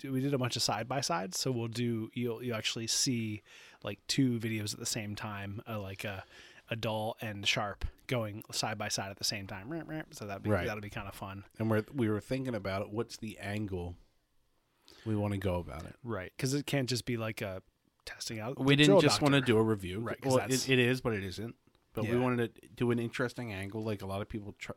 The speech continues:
Speaker 2: something like that.
Speaker 1: Right.
Speaker 2: I mean,
Speaker 1: Yeah.
Speaker 2: we know what making a Gyoto knife, blah, blah, blah, is, and that's the angle. We don't
Speaker 1: Right.
Speaker 2: give you any
Speaker 1: Yeah.
Speaker 2: trick angle. Like, "Oh, it's the greatest, blah, blah, blah, ever." Like, you can't believe what happened.
Speaker 1: Right, yeah.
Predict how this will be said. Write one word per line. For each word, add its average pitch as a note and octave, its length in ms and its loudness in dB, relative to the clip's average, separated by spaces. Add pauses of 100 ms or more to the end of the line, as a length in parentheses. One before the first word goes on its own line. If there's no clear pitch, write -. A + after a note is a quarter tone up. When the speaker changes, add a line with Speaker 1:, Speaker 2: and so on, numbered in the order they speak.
(120)
Speaker 2:
something C3+ 480 -2
like G#2 240 0
that. - 240 -10 (160)
Speaker 1:
Right. F#2 260 -8 (500)
Speaker 2:
I A2+ 60 -2
mean, A#2 80 0
Speaker 1:
Yeah. A#2 60 2
Speaker 2:
we B2+ 140 4
know C#3 260 8
what B2 200 2
making A2 560 -2
a F#2+ 140 -4
Gyoto G#2+ 560 -4
knife, G2 280 -6
blah, G2+ 100 -4
blah, G2 160 -6
blah, F2+ 260 -10
is, - 280 -12
and G#2 120 -6
that's A2 240 -4
the F#2 180 -2
angle. G2 360 -2
We F#2+ 120 -2
don't A2 120 2
Speaker 1:
Right. F#2+ 80 -2
Speaker 2:
give G#2 160 -4
you G#2+ 80 0
any B2 140 2
Speaker 1:
Yeah. G2 60 0
Speaker 2:
trick A2+ 220 2
angle. G2+ 360 -4
Like, G#2 200 -10
"Oh, C#3+ 120 -6
it's - 160 -10
the A#2+ 100 -6
greatest, A#2 380 -2
blah, C3+ 100 0
blah, C#3 120 -4
blah, C#3 200 4
ever." A#2 440 2
Like, G#2+ 220 6
you - 80 2
can't A#2 180 2
believe A#2+ 200 4
what A#2+ 100 6
happened. A#2+ 380 0 (100)
Speaker 1:
Right, B2+ 300 10
yeah. G#2+ 320 6